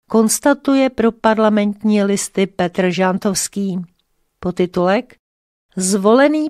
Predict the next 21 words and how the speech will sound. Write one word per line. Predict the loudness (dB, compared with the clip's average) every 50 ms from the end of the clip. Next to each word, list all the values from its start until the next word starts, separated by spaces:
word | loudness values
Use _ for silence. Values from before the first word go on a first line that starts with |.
| -4 _
prezident | 0 2 2 2 2 0 -2 0 -2 -2 -2 -2 -6 -8 -4
je | -2 0 0 0 0
marketingový | -2 -2 -2 -2 -4 -4 -4 -6 -6 -4 -2 -2 0 0 -2 0 2 2 2 2 2 0 2 0 0 -2 -4 _ -12 _
konstrukt | 0 0 2 2 -2 -4 -6 -2 -2 -2 -2 -2 -6 -14
bez | -6 -4 -4 -2 -2 -6 -10 -12 -14 -16 _
příběhu. | -14 -12 -8 -6 -4 0 0 0 2 0 -2 -4 -6 -12 _ _ _ _ _ _ _ _ _ _ _ _ _ _ _ _ _ _ _ _ _
V |
rozhovoru | 2 2 4 4 4 2 2 2 2 2 2 2 0 -2
pro | -4 -4 0 0 0 0 0 -2 -6
Echo | -6 -6 -4 0 2 2 2 2 -2 _ _
dvacet | -6 -6 -2 0 0 0 0 -2 -2 -2 -4 -6
čtyři | -12 -12 -12 -12 -4 -2 -2 0 0 0 -2 -2 -4 _
to | 0 0 0
vedoucí | 2 0 0 2 2 2 2 0 -2 -4 -4 -4 -4
katedry | -2 -4 -4 -4 -2 -4 -4 -2 -2 -2 -2 -2 0 -2
mediálních | -2 -2 0 0 0 0 0 -2 -2 -2 -4 -4 -6 -6
studií | -6 -4 -4 -2 0 -2 0 0 -2 -2
na | -2 -4 -6 -8 _ -4
Metropolitní | 0 2 2 0 0 0 -2 0 0 0 0 _ 0 2 2 0 -2 -2 _ -2 -2 -2 -2 -4
univerzitě | -2 -2 -2 0 0 0 0 0 0 -2 -4 -4 -4 -2 -2 -2 -2 -2 _ _
Praha | 0 0 0 0 0 0 -2 -2